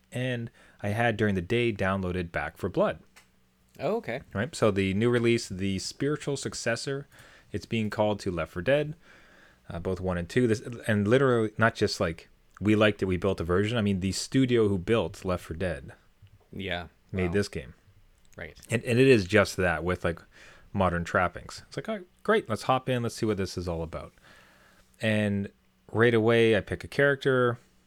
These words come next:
Speaker 1: and we're in the starting room, and I look around. It's like, "Okay, well, this, this gun has plus six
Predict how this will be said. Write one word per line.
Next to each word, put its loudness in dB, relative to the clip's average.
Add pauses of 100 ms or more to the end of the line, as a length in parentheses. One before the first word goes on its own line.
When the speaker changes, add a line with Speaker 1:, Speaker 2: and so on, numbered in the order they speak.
(320)
Speaker 1:
and 0
we're 4
in 2
the -2
starting 2
room, 4
and 6
I 6
look 2
around. 4
It's -4
like, 0
"Okay, 2
well, 2
this, -2 (280)
this 0
gun -4 (300)
has 0
plus -4
six -6